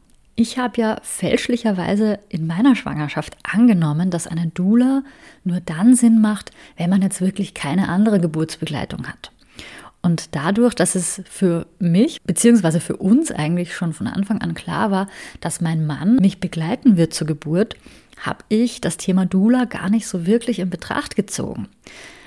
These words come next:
Aber tatsächlich ist es so, dass es auch als Ergänzung total Sinn machen kann, eine Doula mitzunehmen.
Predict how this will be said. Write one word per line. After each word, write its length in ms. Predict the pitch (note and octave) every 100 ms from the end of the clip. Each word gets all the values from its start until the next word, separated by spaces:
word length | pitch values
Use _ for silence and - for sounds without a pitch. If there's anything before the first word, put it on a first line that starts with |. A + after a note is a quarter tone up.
| -
Aber 200 | D#3 D3
tatsächlich 680 | - D#3+ - G3 C#4 - B3 -
ist 160 | -
es 180 | G#3 -
so, 220 | F#3 G#3+
dass 180 | A3+ F3+
es 160 | F3+ -
auch 220 | - -
als 200 | F3 -
Ergänzung 880 | E3 D#3+ - E3 D#4 - E3+ D#3 D#3
total 520 | - - - D#3 E3
Sinn 240 | F#3+ C4
machen 320 | A3+ D#3+ - A#2
kann, 220 | - E3+
eine 240 | D#3+ D#3
Doula 280 | G3 B3+ F3+
mitzunehmen. 720 | D3+ D3 - C#3+ B2 - B2+